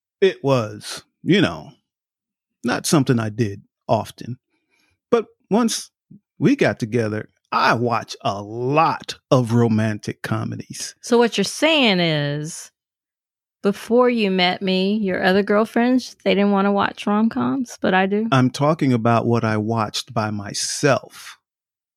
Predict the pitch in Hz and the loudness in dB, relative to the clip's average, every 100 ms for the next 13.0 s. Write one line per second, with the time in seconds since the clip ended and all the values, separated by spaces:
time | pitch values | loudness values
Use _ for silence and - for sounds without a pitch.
0 | _ _ _ _ _ - - - 160 170 | _ _ _ _ _ -2 0 2 2 4
1 | 180 151 180 196 160 - 214 233 240 226 | 4 4 4 4 2 2 2 2 2 2
2 | 202 196 175 160 165 185 185 196 214 - | 0 0 2 2 2 0 0 0 -4 -10
3 | - 302 220 123 107 120 127 165 147 180 | -4 -2 -2 -4 -4 -10 -4 2 2 4
4 | 170 208 - 175 147 131 165 _ _ _ | 2 0 -2 0 2 2 -2 _ _ _
5 | - 254 247 233 208 _ _ 247 262 233 | -2 0 0 -2 -8 _ _ 0 0 0
6 | - 180 208 196 139 104 107 113 - - | -2 0 2 2 0 -2 -6 -10 -18 -20
7 | - - - 143 143 113 113 127 113 - | -20 -6 2 2 2 0 -2 -2 -2 -6
8 | - _ _ _ _ 123 113 127 127 123 | -16 _ _ _ _ -4 -2 -2 -2 -2
9 | 117 110 _ _ - 123 123 131 127 120 | -6 -10 _ _ -10 -8 -2 -2 0 -2
10 | - 110 113 - _ _ _ 139 131 131 | -6 -10 -12 -20 _ _ _ -2 0 -2
11 | - 147 147 196 240 180 156 143 123 - | -2 -2 0 0 2 2 4 4 -2 -10
12 | _ - 143 247 262 196 165 147 123 113 | _ -2 2 4 4 4 2 2 0 -2